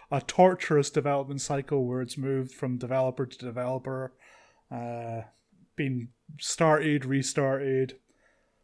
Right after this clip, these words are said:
Uh, I, I just really liked the first one in a multiplayer setting. Uh, I had a great time playing through the first one,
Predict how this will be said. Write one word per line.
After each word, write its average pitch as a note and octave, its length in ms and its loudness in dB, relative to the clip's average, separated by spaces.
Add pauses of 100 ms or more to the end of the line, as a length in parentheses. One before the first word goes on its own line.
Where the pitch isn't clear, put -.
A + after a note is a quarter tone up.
(140)
Uh, C3 580 0 (380)
I, C#3+ 480 -2
I E3 60 0
just F3 220 -2
really F#3+ 220 8
liked G3+ 260 4
the D#3+ 60 -4
first F3 420 2
one F#3+ 360 0
in E3 120 -2
a D3 60 4
multiplayer E3+ 680 2
setting. F#3 560 -2
Uh, C3 460 -2
I C#3+ 60 -8
had C#3 80 -4
a C3+ 40 -4
great C#3 280 -6
time C#3 280 -4
playing C#3 320 -2
through C#3+ 200 -6
the C3 60 -6
first C3 340 -6
one, C3 300 -6